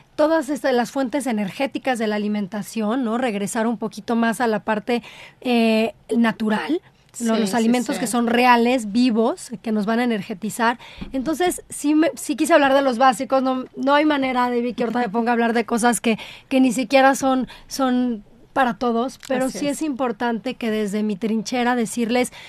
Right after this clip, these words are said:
Speaker 1: sí necesitamos cuidarnos, porque si no nos enfermamos, y la población hoy se sabe que el sistema de salud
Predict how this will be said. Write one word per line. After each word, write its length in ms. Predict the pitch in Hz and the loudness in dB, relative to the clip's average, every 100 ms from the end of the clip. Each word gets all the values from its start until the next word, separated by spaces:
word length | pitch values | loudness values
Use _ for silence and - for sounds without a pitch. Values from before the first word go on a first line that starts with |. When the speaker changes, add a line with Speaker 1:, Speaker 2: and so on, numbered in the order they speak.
| - - _ _ | -20 -20 _ _
Speaker 1:
sí 320 | - - 302 | -8 2 4
necesitamos 800 | 294 277 262 240 - 233 240 - | 4 2 -2 -4 -4 -2 -4 -6
cuidarnos, 760 | 240 233 247 240 247 269 320 | -8 -4 -2 0 0 -2 -4
porque 420 | - 269 254 254 233 | -6 -4 -4 -4 -4
si 200 | 240 233 | -2 0
no 300 | 254 285 - | 2 0 -2
nos 260 | 247 226 214 | -2 -2 -2
enfermamos, 800 | 214 202 208 214 240 277 330 - - | -4 -4 -2 0 2 2 0 -4 -4
y 120 | 254 | 0
la 160 | 233 220 | 0 0
población 680 | 226 214 214 - 285 302 | -2 0 -2 -2 -2 -2
hoy 100 | 277 | -2
se 140 | 262 247 | -4 -6
sabe 360 | 254 233 277 - - - - | -4 -2 -4 -8 -20 -20 -4
que 80 | 240 | -2
el 100 | 208 | -2
sistema 520 | 233 202 - 311 330 | -4 -4 0 2 2
de 100 | 277 | 0
salud 360 | - 254 277 | -2 -2 -2